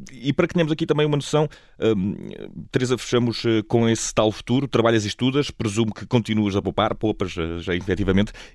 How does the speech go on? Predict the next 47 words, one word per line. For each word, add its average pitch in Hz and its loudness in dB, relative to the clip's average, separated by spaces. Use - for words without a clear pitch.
e 98 -2
investes 117 2
ou 92 0
queres 104 0
investir 107 0
o - -8
teu 110 2
dinheiro 101 4
numa 104 4
casa, 127 2
mas, 135 -2
eh, 131 -4
há - 4
alguma 127 4
outra 143 2
forma 131 2
de 123 2
investimento? 117 0
Vais 101 4
continuar 104 4
a 90 2
ter 95 0
poupa, 120 2
poupança, 123 0
conta 131 2
poupança, 123 0
vais 107 2
investir 113 0
de 110 2
alguma 107 0
forma 107 2
para 101 2
rentabilizar 107 2
o 101 2
teu 104 0
dinheiro 113 2
ou 101 -2
preferes, 95 -2
eh, 101 4
guardá-lo 98 4
e, 85 -2
e 80 -4
fazer 90 -2
investimento, 90 0
neste 90 -2
caso, 87 0
em, 85 0